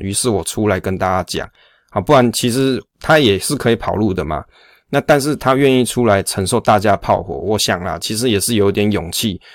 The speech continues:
只是他讲的东西也许不是大家要的。那他在这里面啊，有讲一下说I M B平台的一些诈骗历史哦。一开始是真的有借款人涉职，然后呢，也有放贷给投资人做投资。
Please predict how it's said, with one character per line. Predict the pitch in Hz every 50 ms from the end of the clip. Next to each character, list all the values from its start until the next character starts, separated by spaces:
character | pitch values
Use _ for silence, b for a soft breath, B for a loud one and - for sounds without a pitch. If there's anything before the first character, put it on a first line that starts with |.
| B B
只 | - 104 123
是 | 131
他 | - 127 127
讲 | 120 - - 92 92
的 | 92
东 | 98 107 107
西 | 107 - 104
也 | 98 98
许 | 95 92 90
不 | - 95 87
是 | -
大 | - 101 95 92 87
家 | 95 90 64 - - _ _ _
要 | - 117 87 82
的。 | - - - - - b b b b _
那 | 196 190
他 | - 185 190
在 | 180 196 190
这 | 190 190 165
里 | 127 107 101 95 90
面 | 104 135 143 123 110
啊， | 107 101 87 78 - _ _ _ _ _ -
有 | 135 135
讲 | - 117 98 92 101
一 |
下 | 95 131 131 120
说 | 107 123 120 117 117 117 - - -
I | - 139 139 147
M | 139 113
B | 127 127 123
平 | - - - 104 107 120
台 | - 104 101 101
的 | 110
一 | 107 104
些 | - 104 107 110 107 110 110 107 - _
诈 | - 156 110 101
骗 | - - 127 104 101
历 | 123 110 95 92
史 | - - - 71 67
哦。 | 65 - B B B B B B
一 | B 185 196
开 | - 196 196
始 | 180 143 123
是 | 120 151 160
真 | - - 160 165
的 | 156 135
有 | 113 104 95 92 80 76 - - _ _ _
借 | - 165 160 113
款 | - - 101 87
人 | 90 92 98
涉 | - - 139 107 95
职， | - - - 78 80 82 80 90 95
然 | 107 113 123
后 | 165 165 143
呢， | 135 123 123
也 | 113 123 139
有 | 123 98
放 | 92 - 135 113 107
贷 | 107 123 110
给 | 95 - 87 82 80
投 | - 110 107
资 | 107 127
人 | 117 101
做 | 113 123 101
投 | - 92 82 85
资。 | - - - 90 95